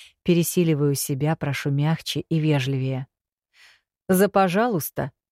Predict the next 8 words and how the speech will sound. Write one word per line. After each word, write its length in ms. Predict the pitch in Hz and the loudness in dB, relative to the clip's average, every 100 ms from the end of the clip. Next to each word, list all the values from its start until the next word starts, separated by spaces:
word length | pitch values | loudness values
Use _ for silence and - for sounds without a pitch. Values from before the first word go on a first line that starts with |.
| _ - | _ 2
могу 280 | 175 180 | 4 4
высадить 520 | 202 247 - 196 185 - | 0 0 0 0 0 2
прямо 340 | 202 196 190 | 2 4 2
здесь. 520 | 165 143 135 - - _ _ _ _ _ - | 0 -2 -4 -6 -12 _ _ _ _ _ -14
Спрыгивай». 680 | - - 311 151 135 131 - _ _ _ _ _ _ _ _ _ _ _ _ _ | -6 0 2 0 -4 -6 -14 _ _ _ _ _ _ _ _ _ _ _ _ _
Так 320 | 277 330 - | 0 0 0
он, 220 | 143 139 139 | -4 -2 0
да? 240 | 190 247 | 0 -2